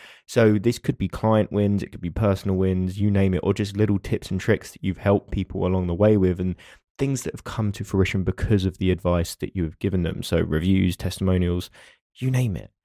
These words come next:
And when you get into the hang of doing this, you realize that people may not interact with these results that you're posting, but they're seeing them.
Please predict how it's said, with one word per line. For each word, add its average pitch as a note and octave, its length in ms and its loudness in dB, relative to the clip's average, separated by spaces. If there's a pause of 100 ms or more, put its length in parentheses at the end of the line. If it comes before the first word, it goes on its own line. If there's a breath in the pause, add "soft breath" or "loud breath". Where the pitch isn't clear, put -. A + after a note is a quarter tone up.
(360 loud breath)
And A#2 160 4
when D#3+ 100 4
you F3 60 2
get B2+ 100 0
into A2+ 140 -4
the A2 80 -2
hang G#2 180 -2
of F#2 180 -4
doing A2 280 4
this, F2+ 280 -4
you F#2 80 -6
realize G2 460 4
that F#2+ 300 -2 (480 soft breath)
people E3 200 2
may E3 140 2
not C#3+ 180 -2
interact G2+ 840 -2
with F#2+ 200 -2
these F#2 220 -2
results F2 460 0
that - 160 -12
you're E2+ 100 -2
posting, E2+ 540 -4
but - 260 -2
they're D3+ 140 2
seeing F#2 380 2
them. G#2 260 -2